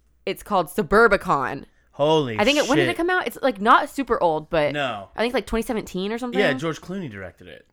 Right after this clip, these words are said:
Speaker 1: Yeah,
Speaker 2: George
Speaker 1: right?
Speaker 2: Clooney directed it, yeah.
Speaker 1: So I ended up watching the whole thing, and I'm just like, I,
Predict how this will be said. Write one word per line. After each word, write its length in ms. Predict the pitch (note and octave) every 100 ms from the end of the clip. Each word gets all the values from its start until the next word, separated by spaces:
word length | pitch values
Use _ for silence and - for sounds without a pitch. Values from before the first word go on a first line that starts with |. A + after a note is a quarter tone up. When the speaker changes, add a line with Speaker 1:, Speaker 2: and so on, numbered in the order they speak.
| _ _ _ _ -
Speaker 1:
Yeah, 500 | - C5+ D5 G#4 D#3
Speaker 2:
George 100 | -
Speaker 1:
right? 180 | G3+ F#4+ D#5
Speaker 2:
Clooney 180 | G#3
directed 440 | C3+ B2+ D#3+ - G2
it, 120 | -
yeah. 180 | - B2 - _ -
Speaker 1:
So 220 | - C#4 G#3+
I 260 | A#3+ C#4+ - - -
ended 220 | B3 C#4
up 140 | A3+
watching 480 | D3+ F3+ F#3+ - G#3+
the 120 | F#3
whole 300 | F3+ F#3+ G#3+
thing, 540 | A3 A3 F3+ D3 D#3 F3+ _ _ _
and 60 | E3+
I'm 40 | F3+
just 120 | F3+
like, 260 | D#3+ D3+ _ _ _ _ _ _ _
I, 140 | F#3+